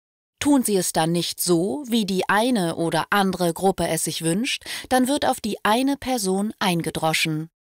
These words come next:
Und was ich wohl nie verstehen kann, wer hat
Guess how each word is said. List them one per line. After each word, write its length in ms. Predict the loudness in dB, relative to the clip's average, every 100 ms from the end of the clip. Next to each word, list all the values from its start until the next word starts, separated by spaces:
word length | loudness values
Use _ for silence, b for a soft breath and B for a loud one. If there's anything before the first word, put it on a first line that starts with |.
| _ _
Und 160 | 2 4
was 180 | 2
ich 140 | 0 -2
wohl 200 | 2 4
nie 280 | 6 4 2
verstehen 600 | 0 0 0 0 0 -2
kann, 440 | -2 -2 -2 -6 -12 _ _ _
wer 640 | -8 0 2 2 0 -2 -2
hat 120 | -2